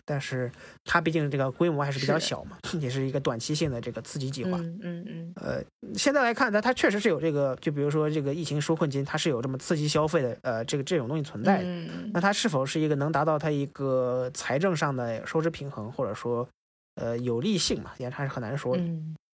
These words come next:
Speaker 1: 而且尤其，尤其是你比如说在单谈美国这个地方，就是美国它毕竟是一个有三亿国家，对吧？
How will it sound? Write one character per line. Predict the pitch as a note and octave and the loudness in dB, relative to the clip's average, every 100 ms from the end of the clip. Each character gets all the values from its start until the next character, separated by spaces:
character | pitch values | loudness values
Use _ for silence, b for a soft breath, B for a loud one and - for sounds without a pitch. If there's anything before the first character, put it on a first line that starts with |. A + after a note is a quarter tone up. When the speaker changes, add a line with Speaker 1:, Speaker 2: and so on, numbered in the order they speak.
| _ _ | _ _
Speaker 1:
而 | D3 | 0
且 | D#3+ | 0
尤 | D3+ F#3 | 2 0
其， | E3 | 2
尤 | G3 | 2
其 | G#3+ | 2
是 | A3 | 2
你 | D#3+ | 2
比 | D3 | 2
如 | D#3 | 2
说 | F3+ | 4
在 | E3+ | 2
单 | D3 G3 G#3 | 2 2 4
谈 | E3+ | 2
美 | F#3 A#2 | 2 0
国 | D#2 - | -4 -2
这 | C3 | 0
个 | C#3+ | 0
地 | B2+ | -2
方， | A#2+ G#2 | -4 -4
就 | A#2+ | -2
是 | |
美 | A2+ G2+ | -2 -2
国 | A2 | -2
它 | B2+ | -2
毕 | B2+ | -2
竟 | C3 B2+ | -2 -2
是 | B2 | -2
一 | A2 | -2
个 | A2+ | -2
有 | G2 | -4
三 | - D3 D3+ | -2 0 0
亿 | |
国 | A#2 G#2 | 0 -2
家， | A2 G2+ | -2 -2
对 | A2+ | -4
吧？ | F2+ B2+ | -4 -6